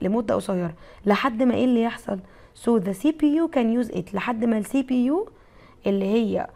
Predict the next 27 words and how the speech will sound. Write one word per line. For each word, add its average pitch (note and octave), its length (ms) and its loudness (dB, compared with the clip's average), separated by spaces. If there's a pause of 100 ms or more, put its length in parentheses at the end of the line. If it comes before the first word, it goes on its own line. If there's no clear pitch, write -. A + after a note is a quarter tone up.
(360)
ال F#3+ 320 0 (100)
Central A#3 420 0 (100)
Processing G#3 520 -2
Unit D#4+ 340 -2 (260)
تستخدمها. F#3+ 600 -4 (380)
خلاص؟ B3+ 340 2 (340)
طيب، - 120 -10 (640)
آخر D#4+ 260 2
جزء B3 320 -2
عندنا A#3 540 -2
تعالوا G#3+ 300 0
نجيب G3+ 200 -4
صورته B3 480 -2 (260)
اهو، E3 200 0 (1200)
the A#3+ 120 4
storage G#3+ 760 0
device. F#3+ 680 -6 (580)
ال A#3 200 2
storage D#4 460 -2 (100)
device D4 360 0
ده D4 140 4
بقى E4+ 240 2
هو D4 160 2
اللي C4+ 120 0
بيعمل C4 320 0
storing C#4 560 0
للداتا، F#3+ 480 -4